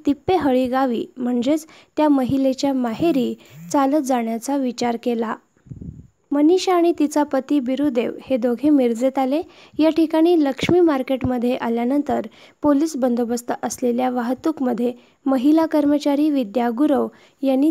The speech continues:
तिची चौकशी केली. मनीषाच्या पोटात दुखत होतं आणि ती उपाशी होती. यावेळी पोलीस कर्मचारी गुरव यांनी तिला खायला देऊन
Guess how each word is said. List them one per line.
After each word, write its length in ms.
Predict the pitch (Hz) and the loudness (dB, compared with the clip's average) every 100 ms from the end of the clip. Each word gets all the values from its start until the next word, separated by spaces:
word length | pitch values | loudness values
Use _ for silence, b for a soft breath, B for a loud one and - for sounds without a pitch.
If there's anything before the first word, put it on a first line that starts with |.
| 311 | 0
तिची 220 | 247 285 | -6 -6
चौकशी 540 | - 247 240 247 240 | -4 -4 -2 -4 -4
केली. 400 | 240 247 226 240 - b b b b - | -4 -4 -4 -6 -8 b b b b 2
मनीषाच्या 520 | 302 330 359 349 349 | 4 4 2 2 2
पोटात 360 | 349 269 285 | 2 0 0
दुखत 380 | 247 247 - 247 | -2 -2 -2 -2
होतं 180 | 254 262 | -2 -2
आणि 180 | 269 294 | 0 0
ती 80 | 311 | 2
उपाशी 440 | 294 - 254 269 277 | 0 0 -2 0 0
होती. 480 | 226 - 226 - _ - | -2 -6 -10 -12 _ -10
यावेळी 440 | 240 247 240 277 330 B B | -4 -2 0 -2 -4 B B
पोलीस 340 | 294 277 349 349 | 0 2 2 0
कर्मचारी 600 | 302 269 262 262 247 254 | 0 0 0 -2 -2 -2
गुरव 380 | 226 294 247 226 b b - | 0 2 0 -4 b b -2
यांनी 260 | 277 294 320 | 2 2 0
तिला 220 | 247 247 240 | -2 -4 -8
खायला 360 | - 240 262 311 | -6 -4 0 0
देऊन 360 | 247 233 226 | 0 -2 -6